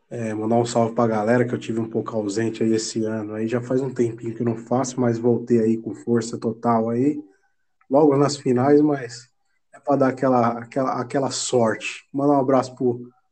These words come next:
grupo lá do Boston Celtics de Portugal, galera do Fana Celtics. É, mandar um abraço pro Alan Pastor, né, que a gente quer saber qual que é a,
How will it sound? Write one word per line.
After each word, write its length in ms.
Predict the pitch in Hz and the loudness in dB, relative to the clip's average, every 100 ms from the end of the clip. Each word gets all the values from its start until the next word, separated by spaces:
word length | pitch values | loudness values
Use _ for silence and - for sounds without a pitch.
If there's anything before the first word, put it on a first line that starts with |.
| _ | _
grupo 360 | 127 135 123 120 | -2 -2 0 -2
lá 100 | 117 | -2
do 100 | 117 | -2
Boston 400 | 113 113 - 110 | -4 -6 -6 -8
Celtics 400 | - 113 - - | -4 -4 -4 -14
de 140 | 113 | -14
Portugal, 880 | - 110 - 98 104 127 123 104 98 - _ _ _ _ _ | -6 -6 -4 -8 -4 0 0 0 -6 -16 _ _ _ _ _
galera 320 | 117 113 113 | -2 0 2
do 120 | 107 | 0
Fana 360 | 107 - 110 98 | -6 -8 -6 -6
Celtics. 960 | - - 120 123 117 - 104 - - _ _ _ _ _ _ - | -8 -2 2 2 2 -4 -12 -12 -18 _ _ _ _ _ _ -10
É, 400 | 104 101 98 95 95 _ | -8 -8 -10 -16 -20 _
mandar 300 | 117 113 113 | -10 -4 -4
um 60 | 107 | -4
abraço 360 | 113 113 - | -4 -6 -6
pro 300 | - 107 - _ _ _ | -6 -6 -8 _ _ _
Alan 260 | 143 165 165 | 2 4 6
Pastor, 560 | 156 120 - 151 175 160 | 2 0 2 6 8 8
né, 160 | 147 | 6
que 100 | 147 | 4
a 60 | 123 | 2
gente 220 | 135 - | 0 -2
quer 120 | 135 | -4
saber 460 | 120 127 117 123 123 | -2 -4 2 2 2
qual 200 | 143 147 | 0 2
que 120 | 151 | 2
é 60 | 135 | 0
a, 260 | 117 - | 0 -6